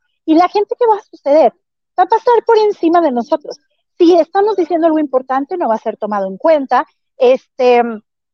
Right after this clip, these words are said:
o simple y sencillamente, eh, todo aquello que nosotros hagamos o gestionemos o a lo que nos dediquemos no te va, no va a tener la suficiente fuerza. Y ojo, no es porque la gente sea mala onda y no crea en nosotros. Es que nosotros estamos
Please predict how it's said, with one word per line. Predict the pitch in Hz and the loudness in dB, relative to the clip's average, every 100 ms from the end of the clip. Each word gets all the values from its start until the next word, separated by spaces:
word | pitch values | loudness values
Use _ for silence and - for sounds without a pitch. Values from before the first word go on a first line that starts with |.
| _ _ _ _ | _ _ _ _
o | 269 | -4
simple | - 302 302 | -2 -2 -2
y | 320 | 0
sencillamente, | 381 359 277 277 311 269 262 294 339 _ _ _ | 0 -2 -2 -2 0 -2 -2 -2 -2 _ _ _
eh, | 554 262 - 554 - _ _ | 2 4 4 2 -2 _ _
todo | 339 311 349 | 0 2 0
aquello | 349 349 330 | 0 -2 -2
que | - | -4
nosotros | 269 240 247 285 294 - | -8 -4 -2 0 -2 -2
hagamos | 220 202 226 392 392 349 | -2 0 0 0 -2 -2
o | 311 | -2
gestionemos | 269 - 247 240 285 302 294 | -4 -2 -4 -2 -2 -2 0
o | |
a | |
lo | 247 | -2
que | 214 214 | -2 -8
nos | 202 | -10
dediquemos | 202 202 269 339 277 | -10 -4 -4 -4 -6
no | 233 | -6
te | 247 | -4
va, | 233 - | -4 -6
no | 247 269 | -4 -2
va | 269 | -2
a | |
tener | 262 254 | -4 -6
la | 277 | -6
suficiente | 226 202 226 226 214 226 | -8 -12 -8 -8 -6 -4
fuerza. | 220 208 185 - | -4 -6 -12 -10
Y | 269 302 | 0 0
ojo, | 277 - - _ _ _ _ | 0 -6 -10 _ _ _ _
no | 233 302 381 | -2 2 2
es | 392 370 - | 2 0 -4
porque | 427 330 | -2 0
la | 247 | 0
gente | 240 220 | -2 -4
sea | - 254 262 | 0 0 2
mala | 254 294 302 | 2 2 2
onda | 214 202 240 - _ | 2 0 -2 -4 _
y | - 254 | -4 0
no | 294 - | 0 0
crea | 254 359 277 | 2 2 2
en | 202 | 0
nosotros. | 208 196 214 - _ _ _ _ | -4 -4 -4 -6 _ _ _ _
Es | - - | -8 -4
que | 370 | -2
nosotros | 427 427 415 403 | 2 0 0 -2
estamos | 392 359 330 | 0 0 0